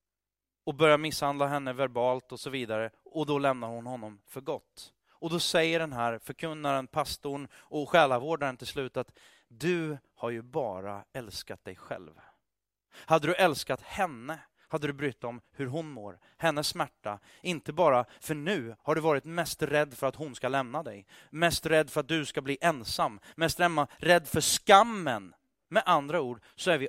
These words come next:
oftast mest rädda för, och vi tänker och vi gråter för konsekvenserna av vår egen synd.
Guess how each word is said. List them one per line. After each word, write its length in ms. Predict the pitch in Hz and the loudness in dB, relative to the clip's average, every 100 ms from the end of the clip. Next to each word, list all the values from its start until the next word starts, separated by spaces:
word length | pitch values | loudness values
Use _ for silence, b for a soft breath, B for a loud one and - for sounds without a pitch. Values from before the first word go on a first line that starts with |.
| - | -2
oftast 580 | 220 - - 139 131 | -2 -2 -4 -2 -2
mest 420 | 160 175 190 - - | -4 -2 -2 -4 -12
rädda 420 | - 170 139 113 | -4 -2 -2 -6
för, 320 | 104 107 104 113 | -8 -8 -10 -12
och 220 | - 143 | -16 -6
vi 60 | 165 | -6
tänker 500 | - 175 123 - 143 | -2 -2 -2 -4 -2
och 60 | |
vi 60 | 180 | -2
gråter 540 | 170 170 190 190 190 | -2 2 4 4 0
för 380 | 170 151 131 131 b b b b _ _ _ | -2 0 2 2 b b b b _ _ _
konsekvenserna 1040 | - 208 180 180 - 220 247 233 - 180 | 0 0 0 -6 2 6 6 4 0 0
av 300 | 175 180 165 | 6 8 8
vår 220 | 147 165 | 4 0
egen 240 | 160 127 123 | 2 0 -6
synd. 440 | - 131 101 90 | -10 -10 -14 -20